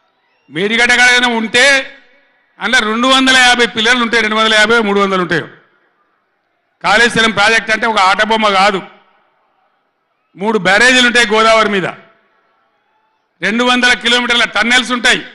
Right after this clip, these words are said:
పదిహేను వందల కిలోమీటర్ల కాలువ ఉంటది, ఒక పంతొమ్మిది సబ్‌స్టేషన్లు ఉంటాయి, ఒక ఇరవై రిజర్వాయర్లు ఉంటాయి. ఇదంతా కాళేశ్వరం ప్రాజెక్ట్ కాదట. ఒక రెండు మూడు పిల్లర్లు కుంగిపోయినాయి.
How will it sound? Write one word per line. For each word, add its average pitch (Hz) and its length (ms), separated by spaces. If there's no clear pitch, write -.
పదిహేను 247 380
వందల 254 240
కిలోమీటర్ల 247 540
కాలువ 233 440
ఉంటది, 240 460
ఒక 185 100
పంతొమ్మిది 240 540
సబ్‌స్టేషన్లు 254 600
ఉంటాయి, 254 480
ఒక 185 100
ఇరవై 220 360
రిజర్వాయర్లు 226 640
ఉంటాయి. 185 340
ఇదంతా 214 280
కాళేశ్వరం 233 460
ప్రాజెక్ట్ 233 320
కాదట. 214 460
ఒక 170 160
రెండు 247 260
మూడు 262 160
పిల్లర్లు 254 400
కుంగిపోయినాయి. 240 720